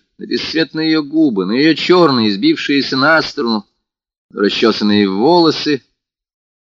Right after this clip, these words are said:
волосок к волоску, и на весь её туалет, на эти розовые бантики, ещё уцелевшие кое-где на платье, и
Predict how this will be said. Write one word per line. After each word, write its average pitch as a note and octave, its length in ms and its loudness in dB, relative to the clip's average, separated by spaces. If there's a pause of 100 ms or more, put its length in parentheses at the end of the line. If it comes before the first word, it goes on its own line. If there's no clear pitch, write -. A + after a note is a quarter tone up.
(160)
волосок A#2+ 560 -4
к - 80 -10
волоску, A2 600 -2
и G2+ 260 2 (680)
на - 80 -18
весь C3+ 380 -4
её B2+ 160 0
туалет, A#2+ 420 2
на A2 60 -4
эти A2 160 -4
розовые A#2 420 2
бантики, A2+ 680 -6
ещё G#2+ 260 -6
уцелевшие G#2+ 640 -2
кое-где G2+ 340 -4
на G2 120 -6
платье, G#2 440 -6
и E2 160 -10